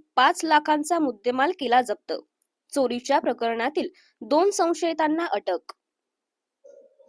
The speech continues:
सातारा शहरामध्ये सेव्हन स्टार परिसरातील वडापावच्या गाड्यावर गॅसने घेतली पेटती.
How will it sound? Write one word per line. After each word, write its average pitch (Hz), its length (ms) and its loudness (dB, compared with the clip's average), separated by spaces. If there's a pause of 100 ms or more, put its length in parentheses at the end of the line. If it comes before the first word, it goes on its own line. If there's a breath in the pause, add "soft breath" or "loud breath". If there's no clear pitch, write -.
(2750)
सातारा 330 480 6
शहरामध्ये 359 600 2
सेव्हन 254 360 0
स्टार 285 360 4
परिसरातील 302 760 0
वडापावच्या 240 720 0
गाड्यावर 233 400 4 (460 soft breath)
गॅसने 302 380 6
घेतली 262 420 -2
पेटती. 302 600 -4